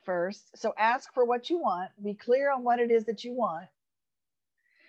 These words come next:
And then you allow the universe, universe or God or, uh, whatever you wanna call that, universe or God will,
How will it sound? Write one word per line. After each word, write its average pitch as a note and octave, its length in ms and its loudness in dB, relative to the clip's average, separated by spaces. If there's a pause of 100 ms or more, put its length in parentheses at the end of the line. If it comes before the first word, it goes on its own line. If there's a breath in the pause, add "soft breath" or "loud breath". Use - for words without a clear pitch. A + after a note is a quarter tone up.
(420 soft breath)
And A3+ 180 4
then C4+ 340 4
you C4 220 2
allow A#3 640 6
the A#3 260 2 (240)
universe, G#3 800 0
universe B3 540 2
or G#3+ 80 -2
God G#3+ 540 2
or, F3+ 100 0 (440)
uh, F3+ 320 -2 (600)
whatever A#3 280 2
you A#3+ 140 -2
wanna A3+ 180 4
call C4 360 0
that, F3+ 420 0 (260)
universe A#3+ 600 0
or A3 60 0
God A3 360 4
will, G#3 240 2